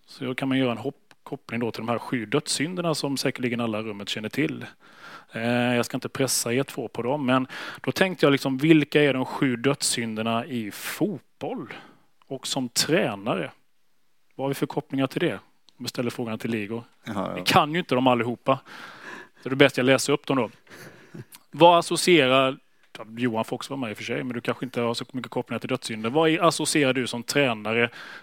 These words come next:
Speaker 1: till varje dödssynd? Om vi börjar med högmod.
Speaker 2: Oj. Ja.
Speaker 1: Stolthet, högmod.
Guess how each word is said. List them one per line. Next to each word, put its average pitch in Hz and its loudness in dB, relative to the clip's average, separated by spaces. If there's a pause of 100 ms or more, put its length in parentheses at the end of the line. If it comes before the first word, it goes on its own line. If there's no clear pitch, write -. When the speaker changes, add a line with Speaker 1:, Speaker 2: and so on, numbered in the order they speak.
(160)
Speaker 1:
till 113 0
varje 113 2
dödssynd? 139 -4
Om 131 -8
vi 127 -2
börjar 131 4
med 117 -2
högmod. 120 0 (1800)
Speaker 2:
Oj. 90 -8 (600)
Ja. 175 -14 (320)
Speaker 1:
Stolthet, 113 -6
högmod. 120 -10